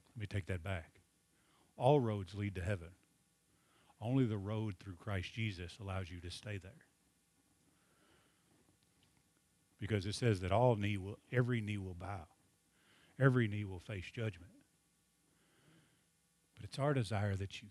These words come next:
get to stay there. And that salvation is from God, according to Ephesians two eight, "For by grace," which means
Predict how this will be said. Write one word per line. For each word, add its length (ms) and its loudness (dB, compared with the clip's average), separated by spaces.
get 160 -14
to 100 -18
stay 320 -8
there. 360 -12
And 100 -2
that 140 2
salvation 680 2
is 220 -6
from 240 -8
God, 340 -4
according 340 -6
to 60 -6
Ephesians 480 -4
two 240 -2
eight, 220 2
"For 180 -8
by 200 0
grace," 880 -4
which 120 -18
means 160 -8